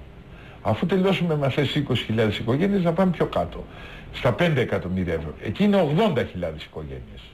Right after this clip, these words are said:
Εγώ πιστεύω ότι και εκεί η παρανομία είναι πολύ μεγάλη σε ποσοστά. Ε, και έτσι μπορούσε να εισπράξει το κράτος κάποια λεφτά. Ενώ τώρα τι γίνεται;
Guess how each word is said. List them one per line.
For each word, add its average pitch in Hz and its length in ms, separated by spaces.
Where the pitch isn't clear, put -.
Εγώ - 120
πιστεύω 160 300
ότι 135 200
και 120 120
εκεί 117 200
η 180 60
παρανομία 123 520
είναι 170 120
πολύ 131 240
μεγάλη 87 320
σε - 120
ποσοστά. - 560
Ε, 165 100
και 160 200
έτσι 214 220
μπορούσε 190 300
να 202 100
εισπράξει 196 460
το 113 100
κράτος 95 400
κάποια 87 280
λεφτά. 78 420
Ενώ 170 200
τώρα 190 280
τι 160 120
γίνεται; 104 460